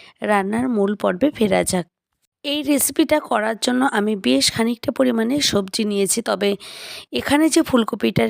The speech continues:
নিয়েছি সেটা আমি পুরো ব্যবহার করছি না। একটা ফুলকপির আমি অর্ধেক ছোট ছোট টুকরো করে কেটে নিয়ে একটা পাত্রে তুলে নিলাম। এরপর কিছুটা শিম আমি ঠিক এইভাবে দু সাইড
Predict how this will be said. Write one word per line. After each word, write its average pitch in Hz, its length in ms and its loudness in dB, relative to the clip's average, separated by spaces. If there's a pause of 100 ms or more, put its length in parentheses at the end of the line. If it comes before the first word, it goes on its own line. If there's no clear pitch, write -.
(120)
নিয়েছি 202 420 0
সেটা 220 300 -2
আমি 208 180 2
পুরো 233 340 -2
ব্যবহার 214 340 0
করছি - 400 0
না। 302 100 0 (140)
একটা 214 260 -4
ফুলকপির 262 540 -2
আমি 233 180 -2 (220)
অর্ধেক 196 340 -2 (120)
ছোট 226 180 -14 (120)
ছোট 254 160 -2 (120)
টুকরো 214 300 -2
করে 226 200 0
কেটে 208 320 0
নিয়ে 240 240 0 (640)
একটা 214 240 -2 (100)
পাত্রে 220 360 -4
তুলে 196 260 0
নিলাম। 185 340 0 (1700)
এরপর 294 440 2
কিছুটা 277 420 2
শিম 247 300 2 (140)
আমি 226 200 0 (100)
ঠিক 277 240 2
এইভাবে 277 420 4 (120)
দু 226 160 -2
সাইড 226 260 0